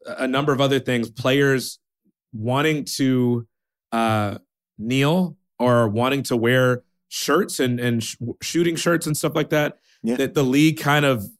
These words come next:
Speaker 1: very gently tells them, like, "Don't do that because we've got sponsors that are gonna be upset if you wear stuff over the, you know, their, their branding." For a while now, I've kind of felt like the league gets the, gets to be touted as the most progressive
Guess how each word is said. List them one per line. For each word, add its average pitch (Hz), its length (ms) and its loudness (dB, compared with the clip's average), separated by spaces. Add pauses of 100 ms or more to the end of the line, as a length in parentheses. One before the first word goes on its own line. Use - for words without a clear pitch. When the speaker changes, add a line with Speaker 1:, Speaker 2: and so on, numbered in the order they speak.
Speaker 1:
very 143 460 4
gently 139 560 0
tells 127 300 -2
them, 123 120 -2
like, 117 200 -2
"Don't 120 260 -4
do 120 160 0
that 113 260 -2
because 104 220 -6
we've 104 140 -4
got 117 180 -4
sponsors 110 680 -2
that 104 200 -4 (480)
are 117 80 -2
gonna 123 160 0
be 117 140 2
upset 117 320 -2
if 113 120 -6
you 117 80 0
wear 113 160 0
stuff 113 300 -4
over 117 300 0
the, 110 320 0
you 117 80 -2
know, 104 280 -4 (320)
their, 120 220 2
their 117 160 -2
branding." 123 600 0 (580)
For 190 180 0
a 170 80 4
while 180 300 4
now, 151 140 2
I've 139 120 0
kind 156 180 2
of 131 120 -2
felt 147 160 0
like 143 200 -2
the 131 120 0
league 135 680 2 (220)
gets 180 340 -4
the, 131 400 0
gets 160 220 -2
to 175 100 -4
be 156 140 2
touted 147 460 2
as 107 140 0
the 120 100 0
most 117 260 0
progressive 113 560 0